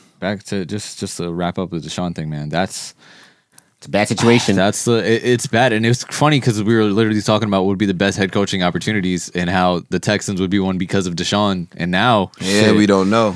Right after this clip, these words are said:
Speaker 2: The star quarterback, your
Speaker 3: Fucking
Speaker 2: franchise literally said, "Yo, do this one thing for me,"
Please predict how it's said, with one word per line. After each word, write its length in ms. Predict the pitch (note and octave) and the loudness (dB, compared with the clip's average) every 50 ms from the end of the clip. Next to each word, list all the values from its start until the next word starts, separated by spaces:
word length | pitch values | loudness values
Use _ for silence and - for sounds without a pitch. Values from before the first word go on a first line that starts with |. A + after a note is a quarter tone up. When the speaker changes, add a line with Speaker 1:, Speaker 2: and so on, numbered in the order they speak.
| F2+ E2+ | -4 -4
Speaker 2:
The 100 | F#2 F2+ | -4 -4
star 400 | - - - A2 A#2 A#2+ B2 A#2+ | -2 2 4 4 6 4 4 2
quarterback, 640 | - - A#2 A#2 G#2+ A2 F2 F#2 F2+ F2+ F2 D#2+ F2+ | 2 2 2 4 4 2 2 2 2 2 2 2 0
your 100 | F#2 F#2+ | 0 2
Speaker 3:
Fucking 120 | G2+ G2+ | 4 4
Speaker 2:
franchise 460 | G#2+ A2 A#2 A#2+ F2+ F2+ G2 F#2+ E2+ | 4 4 4 4 4 4 2 2 2
literally 220 | F#2 F#2+ G2+ G2+ F#2+ | 2 2 2 2 0
said, 300 | - - G2 F2+ D#2+ D2+ | 2 2 2 4 4 4
"Yo, 400 | F#2 A2 G#2 E2+ C#2+ C2+ - - _ _ _ _ _ _ _ _ _ _ _ _ C2 | 4 4 4 4 2 0 -6 -10 _ _ _ _ _ _ _ _ _ _ _ _ _
do 220 | - A2 A#2 B2 A#2 | -2 2 4 6 6
this 200 | A#2+ A2+ - - | 6 6 4 4
one 220 | F#2+ G2 G#2 G#2+ | 2 4 4 4
thing 280 | G2+ - - G#2+ G2+ G2 | 2 2 2 2 2 2
for 180 | - - F#2+ F2 | 2 0 0 0
me," 300 | E2 D2+ C2+ A#1+ - | 2 0 -2 -4 -8